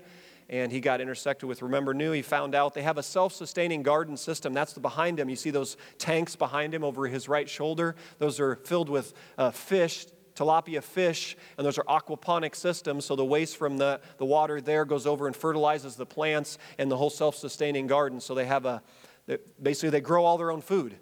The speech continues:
and that's part of the philosophy. And so Eric is the one helping provide some training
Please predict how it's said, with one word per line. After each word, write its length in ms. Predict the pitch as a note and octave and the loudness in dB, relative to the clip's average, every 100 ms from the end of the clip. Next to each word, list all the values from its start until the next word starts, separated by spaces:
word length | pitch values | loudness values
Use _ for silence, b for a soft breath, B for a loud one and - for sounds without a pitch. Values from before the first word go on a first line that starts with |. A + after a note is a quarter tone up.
| b b b B2+ | b b b -2
and 280 | B2 B2 | 0 2
that's 200 | B2 C3+ | 2 0
part 240 | - D3 C#3 | 0 0 0
of 40 | |
the 60 | B2+ | -2
philosophy. 640 | C3+ C3+ D3 D3 - C3 | 0 2 2 -2 -8 -6
And 100 | B2 | -6
so 180 | - C3 | -2 0
Eric 380 | D#3+ F3+ E3+ D#3+ | 4 4 2 -2
is 120 | C3 | -6
the 100 | C3+ | -2
one 220 | C3+ C#3 | 0 0
helping 340 | C3 C#3+ C#3+ C3 | 0 0 -2 -4
provide 480 | C3+ B2 C#3+ C#3+ | -4 2 2 2
some 160 | - B2 | -6 -12
training 720 | - - F3 F3+ D3 B2+ | -8 -2 0 2 0 -2